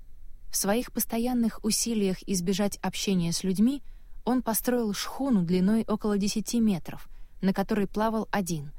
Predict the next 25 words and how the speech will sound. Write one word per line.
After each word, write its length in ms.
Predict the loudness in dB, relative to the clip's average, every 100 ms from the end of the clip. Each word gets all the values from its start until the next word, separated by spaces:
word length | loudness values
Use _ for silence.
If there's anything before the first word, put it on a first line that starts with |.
| -14 -12 -6
далеко 460 | 0 2 2 0 -4
в 100 | -2
Тихом 360 | -2 0 0
океане. 520 | 0 -2 -4 -6 -10 -10 -12 -12 -18 -12
Он 200 | -2 0
почти 360 | 0 -2 0 -2
сошёл 380 | -2 -2 -2 0
с 160 | 0
ума, 320 | 2 2 2 -4 -12 -10
рыдая 440 | -2 2 4 2 2
от 220 | -2 -2
горя 280 | 2 4 4
и 160 | 2
раскаяния, 760 | 0 0 0 -2 -2 -6 -10 -12 -10 -10 -10 0
надеялся, 560 | 2 4 2 2 0
что 200 | -2 -2
шторм 400 | -4 2 2 2
опрокинет 640 | 0 0 0 2 4 4 4
его 240 | 2 2
лодку 420 | 2 0 -2 -4 -4 -10 -6
и 200 | -2 2 2
избавит 460 | 4 2 2 0
его 200 | 0 2
от 140 | 2 0
страданий. 580 | -2 0 -2 -6 -10